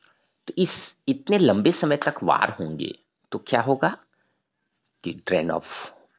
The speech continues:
wealth तो होगा ही, पैसे की खर्चा तो होगा ही, निकासी तो होगी ही।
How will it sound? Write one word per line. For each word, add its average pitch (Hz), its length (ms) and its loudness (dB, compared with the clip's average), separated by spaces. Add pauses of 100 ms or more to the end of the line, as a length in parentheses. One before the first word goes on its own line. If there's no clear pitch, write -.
wealth 85 400 -2
तो 123 80 2
होगा 156 320 -2
ही, - 340 -12 (300)
पैसे - 300 -8
की - 320 -16 (540)
खर्चा - 340 -4
तो - 240 -8
होगा 107 280 -2
ही, 120 280 -8
निकासी - 520 -8
तो - 180 -14
होगी - 320 -6
ही। - 240 -8